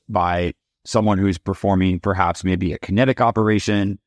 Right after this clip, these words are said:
or, like, a destruction operation or something along those lines. And that ends up taking, to your point, those limited resources,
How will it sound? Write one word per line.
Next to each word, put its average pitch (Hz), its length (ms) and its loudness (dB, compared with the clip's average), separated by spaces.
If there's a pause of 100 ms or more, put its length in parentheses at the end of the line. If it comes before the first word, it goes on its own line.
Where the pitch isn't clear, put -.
(120)
or, 92 200 0
like, 90 200 -2
a 87 80 -2
destruction 110 640 0
operation 95 560 0
or 85 80 2
something 95 340 0
along 85 300 0
those 90 220 2
lines. 107 400 -2 (320)
And 98 460 0
that 104 280 2
ends 104 180 -2
up 101 100 0
taking, 92 500 -2
to - 160 -2
your 98 160 4
point, 123 460 0
those 101 180 2
limited 95 400 2
resources, 82 720 -2